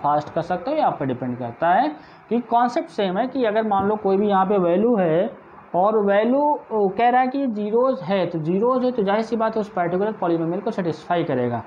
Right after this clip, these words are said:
और satisfy करेगा तो यहाँ पे हम एक्स के place पे minus four put up कर देंगे तो हमारा final answer zero के बराबर आ जाएगा। ओके, बात समझ आ गई कि नहीं आ गई? Clear है बात, Confirm?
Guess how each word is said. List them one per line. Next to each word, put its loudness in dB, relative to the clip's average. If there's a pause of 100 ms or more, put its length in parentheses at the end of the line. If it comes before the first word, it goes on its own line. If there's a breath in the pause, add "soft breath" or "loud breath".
(280 loud breath)
और -6
satisfy -2
करेगा 2
तो -2
यहाँ 2
पे -2
हम 0 (260)
एक्स -4
के 0
place 0
पे 0 (400 loud breath)
minus 0
four -2
put -4
up -2
कर 0
देंगे -2
तो -2
हमारा 0 (120)
final 0
answer -4
zero 0
के -2
बराबर -2
आ -4
जाएगा। -8 (180)
ओके, 0 (580)
बात 2
समझ -2
आ 2
गई 0
कि -4
नहीं -2
आ 0
गई? -2
Clear 0
है 2
बात, 0 (340)
Confirm? 0